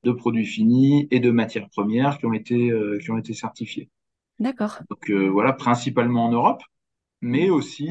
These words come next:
Speaker 1: euh, on se développe pas mal en Asie. Voilà, et c'est un, et, et aujourd'hui, il y a un travail à faire, euh, sur les États-Unis.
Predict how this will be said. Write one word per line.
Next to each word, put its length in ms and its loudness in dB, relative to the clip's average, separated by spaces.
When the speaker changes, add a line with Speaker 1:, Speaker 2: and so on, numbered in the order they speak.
Speaker 1:
euh, 300 -2
on 180 -4
se 60 -10
développe 320 -8
pas 140 -4
mal 160 -2
en 120 2
Asie. 360 -2
Voilà, 360 0
et 400 0
c'est 300 -4
un, 320 -4
et, 340 -4
et 80 -4
aujourd'hui, 420 -2
il 40 -2
y 40 2
a 60 2
un 60 -4
travail 400 -2
à 80 -2
faire, 380 -4
euh, 40 -6
sur 220 -6
les 160 -4
États-Unis. 480 -6